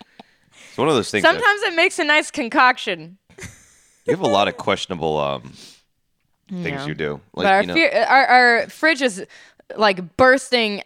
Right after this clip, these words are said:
Speaker 2: out with alcohol. So come over, come partake with us. Let's watch a game.
Speaker 1: We got some healthy drinks too. We got Michelin's
Speaker 2: Yeah.
Speaker 1: and, uh,
Speaker 2: I can't.
Speaker 1: White
Speaker 2: We can't.
Speaker 1: Claws.
Speaker 2: Like, I can't go, go grocery shopping at this point. I'm just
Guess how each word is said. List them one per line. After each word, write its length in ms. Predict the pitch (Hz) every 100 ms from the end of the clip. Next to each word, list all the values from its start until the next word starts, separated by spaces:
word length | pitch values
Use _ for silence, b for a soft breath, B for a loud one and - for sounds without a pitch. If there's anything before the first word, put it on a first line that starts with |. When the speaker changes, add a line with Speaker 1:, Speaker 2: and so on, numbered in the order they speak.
| -
Speaker 2:
out 320 | 208 202 165
with 200 | 190 185
alcohol. 480 | - 190 185 185 165
So 180 | - 196
come 200 | - 262
over, 380 | 247 233 226 220
come 200 | 254 240
partake 400 | 233 196 220 196
with 120 | 202
us. 300 | 190 180 -
Let's 160 | 196 208
watch 260 | 190 185
a 40 | 175
game. 500 | 170 180 170 175 180
Speaker 1:
We 60 | 131
got 100 | 131
some 100 | 110
healthy 280 | 127 -
drinks 260 | 95 87 76
too. 100 | 104
We 60 | 82
got 120 | 78
Michelin's 600 | 90 170 170 160 156 170
Speaker 2:
Yeah. 80 | -
Speaker 1:
and, 140 | 156
uh, 220 | 73 143 202
Speaker 2:
I 80 |
can't. 140 | - 330
Speaker 1:
White 40 |
Speaker 2:
We 40 | 311
can't. 260 | 381 320 254
Speaker 1:
Claws. 40 |
Speaker 2:
Like, 140 | 262 247
I 100 | 240
can't 240 | 294 247
go, 180 | 262 214
go 160 | 247 220
grocery 460 | 214 240 - 226
shopping 460 | - 196 165 165 165
at 120 | 156
this 180 | 170 -
point. 260 | 190 165
I'm 100 | 165
just 200 | 185 185